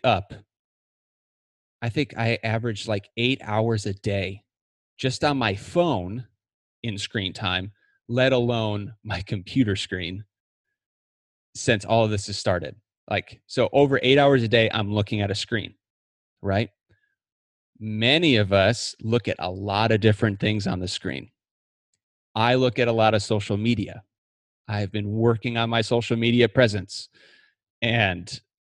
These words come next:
social media influence. For, so some of you, you, you're struggling with this,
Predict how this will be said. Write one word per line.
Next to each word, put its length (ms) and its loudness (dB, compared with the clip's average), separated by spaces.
social 380 4
media 500 2
influence. 840 -2
For, 200 -4
so 160 0
some 380 2
of 40 2
you, 300 6
you, 220 0
you're 140 0
struggling 420 2
with 240 0
this, 560 0